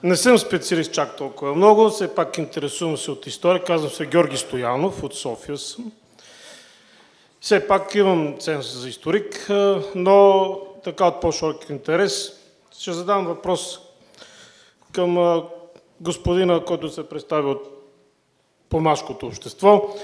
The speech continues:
и към всички. Защо все трябва да е негативно, негативно и негативно и отрицание против България, българите, българската държава и така нататък, против мюсюлманите и прочее?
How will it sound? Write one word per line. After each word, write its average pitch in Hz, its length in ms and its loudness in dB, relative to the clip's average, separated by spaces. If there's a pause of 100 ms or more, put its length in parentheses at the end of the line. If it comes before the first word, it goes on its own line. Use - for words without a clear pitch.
(140)
и 202 140 -8
към 160 160 -6
всички. 202 580 -2 (500)
Защо 160 320 6
все 220 180 6
трябва 202 320 8
да 185 100 6
е 180 40 6
негативно, 208 880 4
негативно 175 640 2
и - 20 4
негативно 185 640 2
и - 20 6
отрицание 202 720 2
против - 400 -6
България, 196 720 4
българите, 220 560 6
българската 220 580 0
държава 208 540 8
и 196 100 2
така 180 280 2
нататък, 214 600 2
против - 380 -4
мюсюлманите 170 720 4
и - 20 -6
прочее? - 380 0